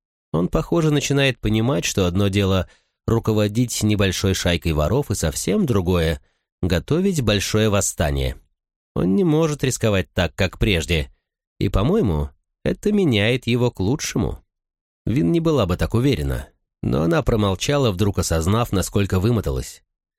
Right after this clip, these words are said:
Даже сидеть на табурете стало ужасно тяжело. «Вам бы поспать, госпожа», — предложил Сейзит, снова берясь за книгу. «Вы пережили смертельно опасное испытание.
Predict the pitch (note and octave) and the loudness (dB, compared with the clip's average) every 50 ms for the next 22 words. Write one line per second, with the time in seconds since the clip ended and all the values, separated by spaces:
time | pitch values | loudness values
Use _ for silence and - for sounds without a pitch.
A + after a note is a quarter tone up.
0 | _ _ _ _ - - C#2+ F#2+ A2+ B2 A#2 A#2+ A2 - - C3 B2+ A#2+ A2+ G#2 | _ _ _ _ -8 -4 -2 0 0 0 0 0 -2 -2 -2 -2 0 2 2 2
1 | F2 - - - D#2+ D2+ - D#2 D2+ F2+ F#2+ A2+ C3+ C#3+ - C3 A#2 - - A2+ | 0 0 -2 -2 -2 -2 -2 -2 0 0 2 2 0 0 -2 -2 -4 -2 0 0
2 | A2+ A2+ G#2+ G2 G2 E2 F#2 F2+ E2+ - - F2+ D#2 - - E2+ D#2 E2+ D#2 C#2+ | 2 2 2 2 0 0 0 0 0 0 -2 -4 -4 -2 -2 0 0 0 0 0
3 | B1+ A#1 - - _ _ _ _ _ _ _ _ _ _ _ _ _ _ _ _ | -2 -6 -8 -12 _ _ _ _ _ _ _ _ _ _ _ _ _ _ _ _
4 | _ _ _ _ _ _ - A#2 B2+ C#3+ E3+ F3 D#3+ D#3 D#3+ D#3 - - D3 - | _ _ _ _ _ _ -2 0 0 2 2 2 2 2 0 0 0 0 -2 -2
5 | - - - G3+ G#3 C#3+ A2 G2+ - - F#2+ F#2 F2 F#2 F2+ E2 D2 - _ _ | -2 -4 -2 -2 -2 0 -2 -2 -2 0 0 0 2 0 0 0 -4 -8 _ _
6 | _ _ _ _ _ _ _ _ - E2 E2+ D#2 D#2+ D#2+ - D#2 D2+ D2 - - | _ _ _ _ _ _ _ _ -2 -2 0 2 2 2 2 0 0 -2 0 0
7 | C3+ D3 C#3+ B2+ C3+ B2+ - - _ _ _ _ _ _ - - - G#2 G#2+ A#2 | 0 0 2 0 0 -2 -4 -8 _ _ _ _ _ _ -10 -4 -2 0 0 0
8 | B2+ C#3 D3+ C3+ C3+ A2+ G2+ F2+ D#2+ D2+ C#2+ D#2+ F2 - - F#2 E2+ D2+ C2+ C2 | 0 0 0 2 2 2 2 2 0 0 0 -2 -2 0 0 0 0 0 0 -2
9 | B1+ C#2+ - - _ _ _ _ _ _ _ _ _ _ _ _ _ _ - - | -6 -6 -8 -16 _ _ _ _ _ _ _ _ _ _ _ _ _ _ -4 -2
10 | B2 D#3+ F#3 - - C#3+ E3 F3 F3 D#3 D3 D3+ C#3 C#3 - - G#2 G#2+ F#2+ - | 0 0 0 0 0 0 0 2 2 2 2 2 0 0 0 0 0 0 0 0
11 | - B2 C#3+ D3+ D3 C#3 B2+ - - B2 C3+ - - B2+ A#2+ - - - - - | -2 -2 0 0 2 0 0 0 0 -2 -2 0 0 0 0 0 -2 -4 -2 -2
12 | A#2+ D3+ F#3 D#3+ G2+ C#2 A#1 - - | -2 0 0 0 -2 -2 -4 -6 -10